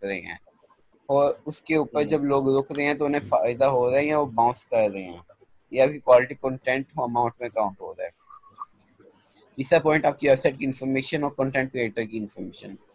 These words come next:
Speaker 1: जब अपना about us लिखते हैं ना website के अंदर, उस पे आप कितनी
Speaker 2: हम्म।
Speaker 1: detail डालते हैं, अपने बारे में क्या-क्या बताते हैं, Google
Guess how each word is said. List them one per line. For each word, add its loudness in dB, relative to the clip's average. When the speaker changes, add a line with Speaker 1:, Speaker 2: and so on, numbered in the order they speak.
Speaker 1:
जब 6
अपना 6
about 6
us 0
लिखते 0
हैं 2
ना 2
website 2
के -2
अंदर, 0
उस -14
पे 2
आप 0
कितनी -2
Speaker 2:
हम्म। 0
Speaker 1:
detail -2
डालते 2
हैं, 2
अपने 2
बारे 2
में -2
क्या-क्या 2
बताते -2
हैं, -6
Google 2